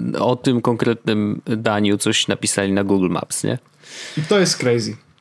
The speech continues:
Speaker 1: To jest, tak, to jest
Speaker 2: Shit,
Speaker 1: fajne. I
Speaker 2: shit's
Speaker 1: wiesz co,
Speaker 2: crazy.
Speaker 1: to się bardzo
Speaker 2: I
Speaker 1: przyda,
Speaker 2: to
Speaker 1: bo
Speaker 2: jeszcze nie jest najbardziej, y, najbardziej crazy rzecz, jaką Google pokazało,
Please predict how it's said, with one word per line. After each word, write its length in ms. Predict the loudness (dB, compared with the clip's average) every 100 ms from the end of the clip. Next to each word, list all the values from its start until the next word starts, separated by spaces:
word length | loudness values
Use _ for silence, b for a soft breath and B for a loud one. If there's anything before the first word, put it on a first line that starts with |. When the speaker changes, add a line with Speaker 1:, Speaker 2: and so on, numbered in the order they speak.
| _ _
Speaker 1:
To 160 | 0 2
jest, 300 | 0 -2 -4
tak, 260 | -6 -6
to 140 | -6 -2
jest 120 | 0
Speaker 2:
Shit, 100 | 2
Speaker 1:
fajne. 220 | 0 -2
I 20 |
Speaker 2:
shit's 220 | -2 0 2
Speaker 1:
wiesz 140 | 2
co, 120 | 0
Speaker 2:
crazy. 440 | 0 2 0 0 -4 -6 -6
Speaker 1:
to 80 |
się 140 | -4 -2
bardzo 260 | -2 -2
Speaker 2:
I 20 | -2
Speaker 1:
przyda, 300 | -2 0 2
Speaker 2:
to 60 |
Speaker 1:
bo 60 | 2
Speaker 2:
jeszcze 220 | 2 0
nie 120 | 2
jest 140 | 2 0
najbardziej, 540 | 0 0 0 0 0 0 0 0
y, 40 |
najbardziej 520 | 0 2 2 2 0
crazy 380 | 0 0 2 2
rzecz, 180 | 0 0
jaką 280 | 0 0 0
Google 240 | 2 0
pokazało, 560 | 0 0 2 2 2